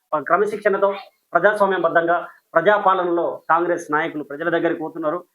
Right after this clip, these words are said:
అని చెప్పడానికి ఇది ఒక ఉదాహరణ. So, మొత్తానికి జనం మొత్తం ఊరంతా గోపీనాయక్ వెంట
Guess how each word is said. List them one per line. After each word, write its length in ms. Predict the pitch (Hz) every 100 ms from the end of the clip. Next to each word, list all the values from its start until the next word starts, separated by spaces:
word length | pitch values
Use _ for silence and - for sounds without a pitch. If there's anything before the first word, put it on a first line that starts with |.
| _ -
అని 120 | 160
చెప్పడానికి 460 | 170 175 202 196 175
ఇది 80 |
ఒక 120 | 156 143
ఉదాహరణ. 540 | 139 160 170 165 185 - _ _ _
So, 100 | 165
మొత్తానికి 680 | 156 160 214 214 214 180 165 - _ _ -
జనం 200 | 185 226 214
మొత్తం 260 | 214 220 190 151 - 143
ఊరంతా 360 | 190 208 202 196 180 180 - _ 156
గోపీనాయక్ 460 | 180 202 185 156
వెంట 140 | 151